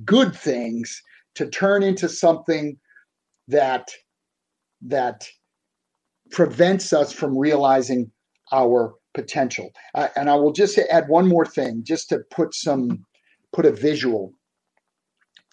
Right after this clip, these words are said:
I was with a, a client, the managing director of a law firm, and the managing partner of a law firm, okay, who said something to me that she thought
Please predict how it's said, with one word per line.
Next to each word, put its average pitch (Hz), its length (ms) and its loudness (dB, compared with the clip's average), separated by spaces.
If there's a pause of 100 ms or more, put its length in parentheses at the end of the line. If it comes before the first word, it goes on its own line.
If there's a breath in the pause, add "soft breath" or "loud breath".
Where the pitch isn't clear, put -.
(100)
I 131 80 -2
was 156 220 4
with 156 220 0
a, 135 220 0 (420 loud breath)
a 135 80 -6
client, 151 500 0
the 123 60 -6
managing 170 600 0
director 143 640 0 (360)
of 127 160 -2
a 117 40 0
law 120 320 4
firm, 107 320 -14 (1040)
and 127 120 -8
the 120 60 -6
managing 165 480 0
partner 135 440 2
of 117 100 -2
a 120 40 0
law 113 280 0
firm, 98 240 -20 (680)
okay, 135 400 -4 (600 soft breath)
who 143 100 -12
said 190 340 2
something 175 460 0
to - 100 -8
me 143 380 -4 (300)
that 113 340 -2 (840)
she - 320 -6
thought 139 460 4